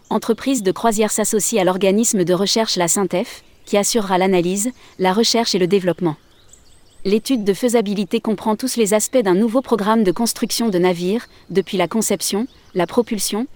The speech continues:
l'énergie et le carburant jusqu'aux opérations hôtelières et aux solutions numériques. La prochaine étape, rechercher des partenaires maritimes, technologiques et de conception de navires.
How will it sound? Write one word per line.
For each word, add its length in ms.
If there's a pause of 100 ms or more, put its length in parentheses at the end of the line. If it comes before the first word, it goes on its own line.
(200)
l'énergie 520
et 80
le 100
carburant 500
jusqu'aux 400
opérations 560
hôtelières 500
et 80
aux 80
solutions 420
numériques. 600 (840)
La 160
prochaine 400
étape, 360 (200)
rechercher 520
des 100
partenaires 500
maritimes, 600 (300)
technologiques 600
et 80
de 80
conception 480
de 80
navires. 480